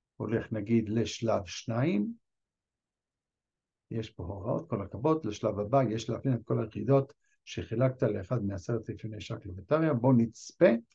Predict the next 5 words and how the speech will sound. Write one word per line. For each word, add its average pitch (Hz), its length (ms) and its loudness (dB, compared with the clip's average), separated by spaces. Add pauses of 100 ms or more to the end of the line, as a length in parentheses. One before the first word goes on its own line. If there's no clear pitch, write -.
(1040)
ככה 135 360 6
התלמיד 107 460 0
יקבל, 139 580 2 (2750)
עם 147 280 10
הוראות, 110 680 2